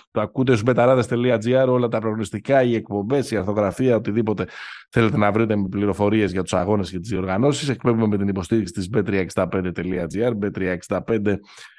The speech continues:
όλα τα γενικά και τα ειδικά, ε, στοιχήματα. Πείτε καμιά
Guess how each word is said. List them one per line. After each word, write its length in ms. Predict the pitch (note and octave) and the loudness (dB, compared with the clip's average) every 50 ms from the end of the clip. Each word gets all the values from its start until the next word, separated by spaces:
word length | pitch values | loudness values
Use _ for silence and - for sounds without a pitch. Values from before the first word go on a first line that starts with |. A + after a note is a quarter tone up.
| _ _ _ | _ _ _
όλα 200 | - G#2+ A2 G#2 | 2 2 2 4
τα 80 | F#2+ G2 | 2 0
γενικά 360 | F#2 F#2+ F#2 F2 - G2+ G2 | 0 0 -2 0 0 0 0
και 120 | - G2+ | 0 -2
τα 160 | F2+ G2+ F#2+ F#2 | -2 -2 -2 -2
ειδικά, 500 | F#2 F2+ F#2+ - G#2+ G#2 F#2+ E2+ - - | -2 -4 -4 -2 0 0 0 0 -4 -6
ε, 220 | - F#2 F2+ F2+ F2+ | -6 -4 -4 -4 -4
στοιχήματα. 680 | F2 - - E2+ - C3 C#3+ D3+ D#3+ D#3 E3+ E3 C3 | -4 -6 -8 -4 0 2 4 4 4 4 4 2 2
Πείτε 220 | - D3 C3 C3 | 2 0 0 2
καμιά 500 | - B2 A2 A2+ A#2 A2 G2+ F2 D#2+ D2+ | 0 2 2 2 2 2 2 0 -4 -10